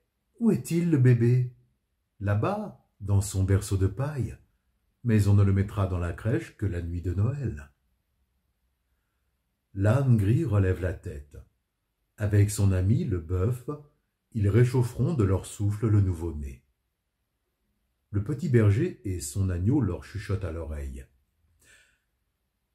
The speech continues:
Puisque nous sommes devenus amis pendant le voyage, ce serait bien de rester tous ensemble pour fêter Noël. » « Regroupons-nous, » dit l'âne. « Cette petite fille nous choisira peut-être. »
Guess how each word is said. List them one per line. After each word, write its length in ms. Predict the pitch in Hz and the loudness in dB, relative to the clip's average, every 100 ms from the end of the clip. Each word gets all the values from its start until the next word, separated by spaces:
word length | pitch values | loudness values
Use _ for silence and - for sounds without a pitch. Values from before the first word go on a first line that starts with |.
| _ _ | _ _
Puisque 420 | 196 196 - 120 | -6 -6 -6 -4
nous 180 | 117 113 | -2 0
sommes 240 | 135 131 | 2 4
devenus 480 | 120 107 113 110 101 | 4 4 4 2 2
amis 220 | 110 170 | 2 0
pendant 340 | - 107 98 | -2 0 2
le 60 | 98 | 2
voyage, 520 | 98 98 156 175 101 - _ _ _ _ _ | 2 0 -2 -6 -8 -12 _ _ _ _ _
ce 160 | - | -10
serait 240 | 127 135 127 | -4 2 2
bien 180 | 160 196 | 2 0
de 120 | 180 | 2
rester 360 | 110 107 117 | 2 2 0
tous 220 | 107 107 110 | 0 -2 0
ensemble 540 | 104 110 107 98 101 | 0 2 2 2 -2
pour 220 | 98 98 | -8 -10
fêter 280 | - 101 101 | -6 -2 -2
Noël. » « 500 | 92 90 87 80 73 _ _ _ _ _ _ _ _ _ _ _ _ | -2 -4 -6 -10 -16 _ _ _ _ _ _ _ _ _ _ _ _
Regroupons-nous, » 920 | - 101 98 98 101 107 127 185 - _ _ _ | -4 -2 0 -2 4 6 6 2 -6 _ _ _
dit 140 | 95 | -6
l'âne. « 420 | 90 85 78 71 69 _ _ _ _ _ _ _ | -4 -6 -8 -12 -12 _ _ _ _ _ _ _
Cette 320 | - 104 - | -2 -2 -2
petite 280 | 101 98 - | -6 -6 -4
fille 220 | 110 110 | 0 2
nous 200 | 90 76 | 0 -2
choisira 520 | - 95 85 90 90 | -4 -2 -2 -4 -4
peut-être. » 720 | 95 - 120 156 - 73 69 | -6 -4 -6 -6 -12 -14 -16